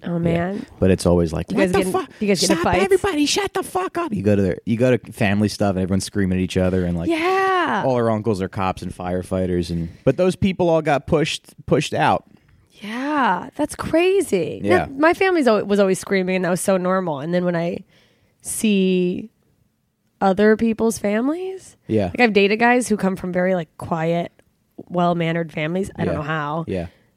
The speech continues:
Speaker 1: But I'm always
Speaker 2: Maybe
Speaker 1: like,
Speaker 2: they
Speaker 1: "What's
Speaker 2: see
Speaker 1: wrong
Speaker 2: something in
Speaker 1: here?"
Speaker 2: you that, that, uh,
Speaker 1: Yeah, I'm
Speaker 2: you
Speaker 1: the
Speaker 2: know.
Speaker 1: fire.
Speaker 2: Yeah.
Speaker 1: Ugh.
Speaker 2: Yeah.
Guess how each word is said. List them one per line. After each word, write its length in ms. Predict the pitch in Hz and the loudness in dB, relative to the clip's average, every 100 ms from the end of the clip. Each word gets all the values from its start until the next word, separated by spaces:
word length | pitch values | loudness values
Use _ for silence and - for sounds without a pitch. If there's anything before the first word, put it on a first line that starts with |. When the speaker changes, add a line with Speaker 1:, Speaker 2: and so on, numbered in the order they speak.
| _ _ - | _ _ -2
Speaker 1:
But 220 | 180 - _ _ _ _ - | -2 -2 _ _ _ _ -6
I'm 180 | 196 | -2
always 160 | 208 185 | -2 0
Speaker 2:
Maybe 160 | 123 131 | 0 2
Speaker 1:
like, 60 | |
Speaker 2:
they 60 | 117 | 2
Speaker 1:
"What's 100 | 110 | 0
Speaker 2:
see 100 | 123 | -2
Speaker 1:
wrong 60 | 107 | 0
Speaker 2:
something 320 | 117 107 104 | 0 0 0
in 80 | 98 | 0
Speaker 1:
here?" 80 | |
Speaker 2:
you 280 | 104 101 95 | 2 2 2
that, 200 | 90 87 - _ | -2 -6 -8 _
that, 260 | 90 - | -8 -6
uh, 220 | 90 82 82 - _ - | -6 -4 -8 -12 _ -4
Speaker 1:
Yeah, 100 | 170 | -2
I'm 60 | |
Speaker 2:
you 60 | 185 | 0
Speaker 1:
the 60 | 185 | 0
Speaker 2:
know. 60 | |
Speaker 1:
fire. 520 | 180 170 180 151 170 170 | 0 2 2 0 -4 -4
Speaker 2:
Yeah. 220 | 202 90 | -4 -2
Speaker 1:
Ugh. 260 | 208 196 156 - | 2 2 0 -4
Speaker 2:
Yeah. 320 | 98 92 - | -2 -2 -4